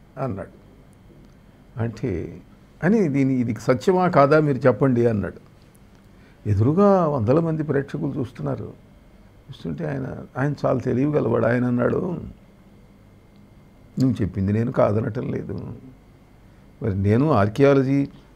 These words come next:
ఆ, ప్రొఫెసర్ని కదా, history and archaeology ప్రొఫెసర్ని కదా, నేను కూడా, నాకు తెలుసు బౌద్ధ చిహ్నమును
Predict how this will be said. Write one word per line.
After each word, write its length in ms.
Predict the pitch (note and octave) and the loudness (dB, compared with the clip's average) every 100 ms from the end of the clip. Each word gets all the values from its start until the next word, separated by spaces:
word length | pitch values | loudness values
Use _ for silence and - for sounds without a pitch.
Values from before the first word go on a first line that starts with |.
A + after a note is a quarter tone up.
| C#3+ | 0
ఆ, 120 | C3+ | 2
ప్రొఫెసర్ని 520 | C3 B2+ A2+ D3+ D3+ | 2 0 0 -2 0
కదా, 200 | C#3 C#3+ | 2 2
history 420 | D3 A2 - C3 | 0 -2 -2 0
and 120 | C#3 C3+ | 0 0
archaeology 540 | B2+ C#3 C3 C3+ C3+ | -2 0 0 0 -2
ప్రొఫెసర్ని 480 | C3+ A#2+ A2 C3+ C#3+ | -2 -2 -2 -4 -2
కదా, 220 | C#3 C#3+ | 0 0
నేను 240 | C#3+ C3 | 0 -2
కూడా, 580 | C#3 C3+ D3+ F3+ F#3+ F3+ F3+ - - - - - - - | -2 -2 0 -2 -4 -8 -10 -16 -20 -20 -20 -20 -14 -2
నాకు 200 | B2+ B2 | 0 2
తెలుసు 520 | G#2 A#2+ - D#3+ D2 - - - - - - - - - - - - - - - | 2 0 0 -2 -2 -10 -20 -20 -20 -20 -20 -20 -20 -20 -20 -20 -20 -20 -20 -4
బౌద్ధ 460 | A2 G#2+ C#3 E3 D#3 | 2 4 4 4 6
చిహ్నమును 800 | - D3 C3+ C#3 D3+ B2 G#3 | 6 6 6 6 6 4 2